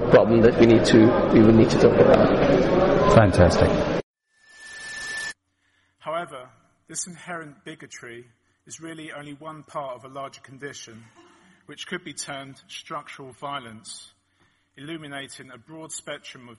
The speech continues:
Speaker 3: inbuilt deprivation and inhumanity that is simply accepted as normality today by the uninformed majority. The bottom line here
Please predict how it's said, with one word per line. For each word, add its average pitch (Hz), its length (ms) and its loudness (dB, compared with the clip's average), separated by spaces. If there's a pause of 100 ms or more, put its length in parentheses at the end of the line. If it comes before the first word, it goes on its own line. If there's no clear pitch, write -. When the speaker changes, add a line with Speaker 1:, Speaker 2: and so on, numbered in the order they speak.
Speaker 3:
inbuilt 143 500 -20
deprivation 135 880 -18
and 127 120 -20
inhumanity 127 720 -20 (180)
that 127 120 -20
is 120 100 -20
simply 143 500 -20
accepted - 520 -20
as 120 140 -20
normality 135 760 -20
today 113 420 -20 (720)
by 131 160 -12
the 127 280 -20
uninformed 123 640 -20
majority. 123 640 -20 (2750)
The 151 80 -20
bottom 180 380 -14
line 185 260 -12
here 131 340 -18